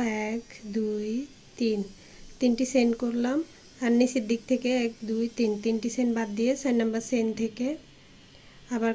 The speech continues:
কাজ করব। এই যে একটা স্লিপ স্টিচ করে জয়েন করলাম।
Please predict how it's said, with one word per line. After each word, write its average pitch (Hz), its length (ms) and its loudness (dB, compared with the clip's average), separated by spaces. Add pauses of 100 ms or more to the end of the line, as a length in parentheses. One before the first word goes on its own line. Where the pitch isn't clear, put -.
কাজ 220 120 -2 (120)
করব। 214 200 0 (460)
এই 220 120 -2
যে 220 60 -4 (140)
একটা 247 240 -2
স্লিপ 233 220 -4 (140)
স্টিচ - 240 -4 (100)
করে 240 140 2 (100)
জয়েন 226 280 2
করলাম। 240 300 2